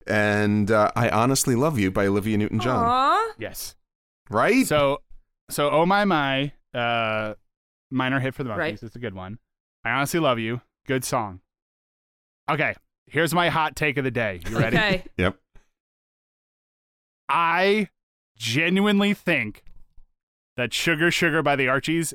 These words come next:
Speaker 3: is a good song.
Speaker 2: Ah, I do
Speaker 1: Yes.
Speaker 2: too.
Speaker 3: Like,
Speaker 1: Okay.
Speaker 3: I mean, genuinely good. Like,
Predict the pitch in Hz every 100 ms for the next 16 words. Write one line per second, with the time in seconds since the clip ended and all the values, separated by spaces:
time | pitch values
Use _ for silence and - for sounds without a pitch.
0 | - 117 101 117 104 107 90 87 - -
1 | 277 190 - _ _ _ - - 294 302
2 | 320 220 403 349 175 175 156 101 - _
3 | _ - 156 196 202 180 156 175 180 170
4 | 143 123 - 185 180 147